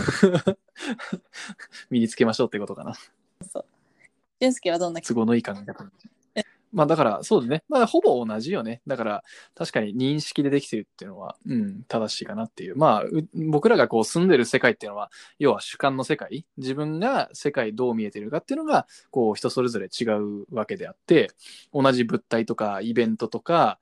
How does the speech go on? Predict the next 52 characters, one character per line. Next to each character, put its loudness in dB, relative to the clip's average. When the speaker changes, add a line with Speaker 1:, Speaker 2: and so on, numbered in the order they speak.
Speaker 1:
あ -6
の -10
ー、 -4
も 2
う 4
そ 2
れ 4
こ 2
そ 2
世 0
界 4
観、 -14
う -4
ん、 -4
見 -2
え 0
な 2
い 0
も -4
の 0
で -2
す -4
ら、 2
こ -2
う、 -20
人 0
に 2
よ 2
っ -6
て、 0
こ -4
う、 -4
見 2
え 2
方、 -4
捉 -4
え -6
方 -12
っ -20
て -12
い -6
う -8
の -8
が -10
違 -10
う -14
と。 -20
う -4
ん。 -6
で、 2
あ 2
の 0